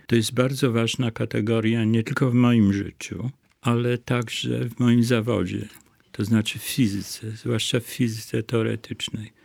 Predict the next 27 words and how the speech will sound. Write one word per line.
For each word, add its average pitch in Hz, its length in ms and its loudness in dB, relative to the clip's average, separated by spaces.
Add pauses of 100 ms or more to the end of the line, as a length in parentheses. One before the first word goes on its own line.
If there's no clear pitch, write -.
(220)
Ja 117 120 6
miałem 131 300 4
wielkie 151 680 0
szczęście 107 640 0
w 104 80 -4
życiu, 107 640 -4 (160)
zarówno 120 480 0
do 113 120 2
świetnych - 600 -4
mistrzów, - 760 -2
o 120 80 0
których 117 280 2
zaraz 104 360 -2
powiem, 110 520 -4 (220)
i 127 100 4
również 143 400 4
doskonałych 120 680 0
studentów 104 920 -4 (400)
w 123 300 -6
różnych 143 500 4
miejscach 113 720 2
w - 80 -8
Europie 104 600 0
i, 101 280 -4 (380)
i 117 100 0
w - 80 -8
Stanach. - 680 -4